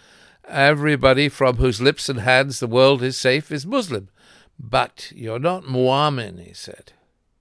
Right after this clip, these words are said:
"You can't be Mu'min, not unless you fast in Ramadan and give up alcohol. Then you might be Mu'min," he said. "Then I'd regard you as Mu'min." I said, "All right."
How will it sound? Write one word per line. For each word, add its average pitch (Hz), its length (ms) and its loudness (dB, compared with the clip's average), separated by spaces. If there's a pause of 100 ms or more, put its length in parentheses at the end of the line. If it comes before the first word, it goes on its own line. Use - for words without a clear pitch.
(680)
"You 120 140 -12
can't 160 240 2
be 123 140 -2
Mu'min, 107 720 -6 (760)
not 143 220 -4
unless 117 460 -6
you 117 120 -8
fast 131 540 -4
in 113 140 -10
Ramadan 120 580 -2
and 139 180 -6
give 139 180 0
up 143 180 -2
alcohol. 104 640 -4
Then 175 220 -12
you 98 180 -14
might 92 280 -10
be 92 200 -14
Mu'min," 95 760 -12
he 85 140 -20
said. 101 260 -14
"Then 175 200 -6
I'd 107 220 -4
regard 95 380 -8
you 90 220 -14
as 90 100 -16
Mu'min." 101 640 -10 (1200)
I 92 100 -18
said, 104 220 -16
"All 67 260 -14
right." 55 280 -10